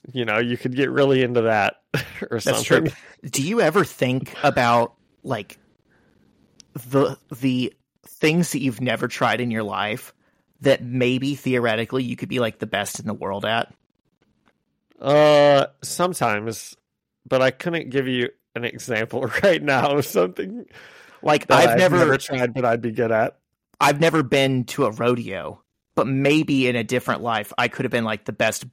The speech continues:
Speaker 2: bull rider ever,
Speaker 1: No,
Speaker 2: you know?
Speaker 1: you wouldn't. You wouldn't
Speaker 2: You,
Speaker 1: have been.
Speaker 2: okay.
Speaker 1: You wouldn't have been.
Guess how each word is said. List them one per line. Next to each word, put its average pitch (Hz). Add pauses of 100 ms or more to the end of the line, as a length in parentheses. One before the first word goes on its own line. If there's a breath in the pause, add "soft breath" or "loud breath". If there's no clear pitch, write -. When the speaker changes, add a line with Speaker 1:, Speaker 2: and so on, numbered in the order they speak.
Speaker 2:
bull 110 (100)
rider 98 (520)
ever, 113
Speaker 1:
No, 92
Speaker 2:
you 135
know? 131
Speaker 1:
you 104
wouldn't. 101 (100)
You 107
wouldn't 98
Speaker 2:
You, 135
Speaker 1:
have 151
been. 151
Speaker 2:
okay. - (200)
Speaker 1:
You 135
wouldn't 135
have 165
been. 196